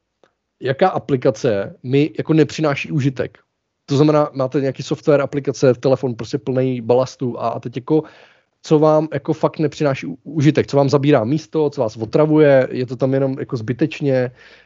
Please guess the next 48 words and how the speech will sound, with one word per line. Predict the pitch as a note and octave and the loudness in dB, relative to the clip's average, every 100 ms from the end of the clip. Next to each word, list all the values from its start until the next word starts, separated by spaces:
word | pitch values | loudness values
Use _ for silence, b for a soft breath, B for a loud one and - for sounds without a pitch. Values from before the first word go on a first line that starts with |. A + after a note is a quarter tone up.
| b | b
ehm, | A#2 A#2 A#2 A#2+ A2+ b b b _ _ - _ - | 0 2 4 2 -4 b b b _ _ -20 _ -12
prostě | C3 D3+ D3+ | -2 2 2
se | D#3+ | 2
toho | C#3 C#3+ | 0 2
zbavte, | C3+ B2 - - _ - | 2 0 -2 -8 _ -8
jo. | A#2+ C3 - - | -2 -2 -4 -6
Podívejte | D3+ D#3 D#3 | 0 2 2
se | D3 | -2
takhle | D3 C#3+ | -2 -2
na | C3+ | -2
svůj | - A2+ | -4 -6
počítač, | C3+ - C#3 | -6 -4 -4
podívejte | - C3+ B2+ B2+ | -2 -2 -2 -2
se | - | -2
takhle | B2 B2+ | 0 2
na | B2 | 2
svý | A#2 B2 A#2+ - | 0 -4 -6 -6
předplacený | - C3+ C#3 - B2 | -2 0 0 0 -4
služby, | A2 C3+ C3 B2+ | -4 0 2 2
co | A#2+ B2+ | 2 0
já | B2 | 2
vím, | A#2+ | 2
prostě | A2+ A2+ - A2+ | 0 -6 -4 -6
třeba | B2 A#2 | 0 0
už | A2+ A2 - - B B - | 0 -6 -14 -18 B B -8
jako | A2+ A#2+ A#2+ | 0 2 2
máte | B2+ B2+ A#2+ | 2 0 0
předplacenou | - B2+ - B2 C3 | -2 -6 -6 -2 0
nějakou | B2 C#3 | 2 -2
službu, | - B2 | -2 -2
kterou | B2 B2+ | 2 4
už | B2 | 4
dávno | B2+ B2 | 4 4
jako | B2 C3+ | 2 2
nepoužíváte, | A2+ D#3 D3 C#3 B2 A#2+ | 2 2 4 2 0 -2
prostě | G2+ G#2+ B2 | -6 -8 -6
jenom | A2+ | -4
vám | A2+ | -4
tam | G#2 A#2 | -4 -6
jako | A2+ | -6
tečou | G#2+ A#2 B2+ | -6 -4 -4
prachy, | - A#2 - A2 B B | -2 -4 -4 -6 B B
protože | - A2+ A2+ | -12 -8 -2
jste | B2+ | 0
na | |
to | A2+ | 2
zapomněli, | B2 A#2+ C3 C3+ B2 | 2 2 4 4 4
nebo | A2 A2+ | 4 0